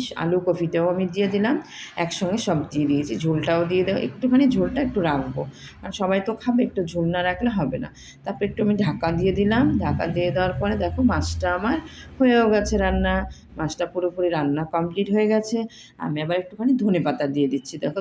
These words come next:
ধনেপাতাটা দিয়ে একটু নেড়ে চেড়ে নেবো। ধনেপাতাও দেওয়া যায়, আবার অনেকে গরম মশলাও দেয়, যে যেরকমভাবে রান্না করে, কিন্তু আমি ধনেপাতাটাই ইউজ করলাম। আমার মনে হলো ধনেপাতাটা দিলেই ভালো লাগবে, আমি ধনেপাতাটা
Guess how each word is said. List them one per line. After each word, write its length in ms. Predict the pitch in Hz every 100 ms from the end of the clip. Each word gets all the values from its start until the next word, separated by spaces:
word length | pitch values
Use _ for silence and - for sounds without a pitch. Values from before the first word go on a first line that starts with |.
| 170
ধনেপাতাটা 480 | 147 143 160 170 180 180
দিয়ে 120 | 247
একটু 160 | - 180
নেড়ে 220 | 165 165
চেড়ে 200 | 160 180 180
নেবো। 260 | 190 220 330 - - - 180
ধনেপাতাও 540 | 170 151 160 185 196 196
দেওয়া 180 | 214 214
যায়, 200 | 208 233 175
আবার 120 | 165
অনেকে 240 | 151 156 180
গরম 180 | 170 165
মশলাও 340 | 165 165 196 185
দেয়, 140 | 214 254
যে 60 | 214 180
যেরকমভাবে 480 | 180 180 170 170 240
রান্না 340 | 196 139 143 143
করে, 180 | 170 233 - - - _
কিন্তু 200 | 170 226
আমি 140 | 220 226
ধনেপাতাটাই 580 | 160 156 156 151 180 202
ইউজ 180 | 214 208 -
করলাম। 260 | 220 233 330
আমার 160 | 247 175 175
মনে 120 | 180
হলো 140 | 196 214
ধনেপাতাটা 500 | 185 151 160 170 175
দিলেই 200 | 185 233 208
ভালো 120 | 190
লাগবে, 340 | 202 202 208 392 - - - -
আমি 120 | 151 151
ধনেপাতাটা 480 | 156 147 151 165